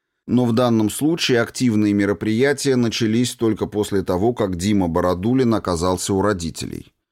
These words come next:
Государство пошло на конструктивное взаимодействие с журналистами при последней стадии переговоров. И будем откровенны,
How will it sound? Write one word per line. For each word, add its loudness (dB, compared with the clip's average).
Государство 0
пошло 2
на 2
конструктивное 0
взаимодействие 2
с 0
журналистами 0
при -2
последней 0
стадии -4
переговоров. -4
И -6
будем 0
откровенны, 2